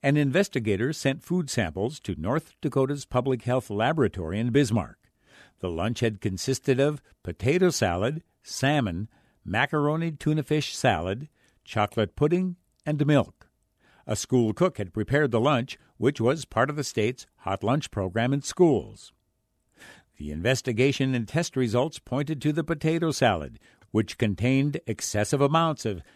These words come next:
Staphylococcus bacteria. The salad's potatoes had been boiled, peeled, and sliced the day before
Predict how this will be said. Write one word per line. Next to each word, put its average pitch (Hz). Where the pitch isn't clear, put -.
Staphylococcus 127
bacteria. 135
The 131
salad's 175
potatoes 127
had 98
been 90
boiled, 143
peeled, 123
and 98
sliced 92
the 95
day 101
before 147